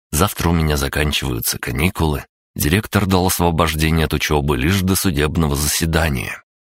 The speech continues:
Но мне нужно было следить за Машей и за тем, исполнится предсказание или нет». Если мокошки меня обманули и Машины видения воплотятся в реальность, то её придётся отбивать с боем.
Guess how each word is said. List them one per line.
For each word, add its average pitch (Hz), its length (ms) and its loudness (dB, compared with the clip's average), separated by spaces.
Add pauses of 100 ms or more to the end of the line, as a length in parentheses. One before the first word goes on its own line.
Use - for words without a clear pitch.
(120)
Но 71 220 2
мне 95 220 2
нужно 87 340 2
было 78 180 2
следить 71 460 -2
за 69 180 0
Машей 71 460 0
и 69 40 0
за 71 160 0
тем, 71 280 -2
исполнится 73 680 -2
предсказание 71 800 0
или 69 140 0
нет». - 480 -6 (280)
Если 76 280 2
мокошки 80 480 0
меня 78 240 2
обманули 76 600 2
и 76 60 2
Машины 76 380 0
видения 73 460 0
воплотятся 73 680 -2
в 65 60 -2
реальность, 67 720 -2
то 73 100 -2
её 69 280 0
придётся 76 520 0
отбивать 73 440 0
с 76 80 0
боем. 69 540 0